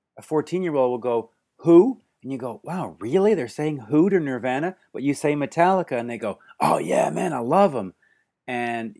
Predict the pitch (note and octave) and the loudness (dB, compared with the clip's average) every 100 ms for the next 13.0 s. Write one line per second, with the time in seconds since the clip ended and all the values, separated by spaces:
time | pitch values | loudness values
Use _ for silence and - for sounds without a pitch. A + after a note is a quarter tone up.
0 | - - D3+ F3 A3+ - - B3 C#4 F#3 | -20 -10 -4 -2 -2 -4 -2 0 0 -2
1 | A2+ G#2+ G#2+ G#2 F#2+ F#2+ G#2 F#2+ E2+ E2 | -2 -2 -2 -2 -2 -4 -6 -6 -8 -14
2 | _ A2 A2 B2 - C#3+ C3 D3 C#3 C3+ | _ -14 -14 -16 -12 -8 -4 -4 -2 2
3 | D3+ G3+ G#3 D#3+ D#3+ D3+ - - D#3+ E3 | 2 2 0 -2 -2 -6 -10 -2 -2 -2
4 | - D3 C3 B2+ B2+ - B2+ C3+ B2 A#2+ | -6 -2 2 2 2 -2 -2 -2 -2 -2
5 | A2 - _ _ A#2 - D3+ D#3 - F#3 | -2 -6 _ _ -12 0 2 2 2 0
6 | F#3 - F3 D#3+ D3 D3 D3 B2+ A#2+ B2 | 0 0 -2 2 2 2 2 -2 0 0
7 | A#2+ A#2 B2 B2 A2 A2 C3+ C#3+ D#3 D#3 | 0 2 2 2 0 -2 -2 0 0 0
8 | C#3+ C#3 B2 A#2+ A#2 A#2 _ _ _ - | 0 0 -2 -6 -6 -8 _ _ _ -6
9 | A#2+ B2+ B2 - - _ B2 C3 C#3 C3+ | 0 2 2 -6 -18 _ 0 2 4 2
10 | C3 B2+ C3+ B2 B2+ B2+ A#2+ A#2 A#2 - | 0 2 2 0 -4 -2 -2 -2 -4 -2
11 | A2+ A2 A2+ A2 G#2+ G2+ C#3 D3 D3 A#2 | -4 -4 -6 -6 -8 -2 0 0 -2 -8
12 | - A2+ A2 - A#2 A#2+ A2+ G#2 B2+ B2+ | -8 -6 -6 -4 -6 -4 -4 -2 -2 -4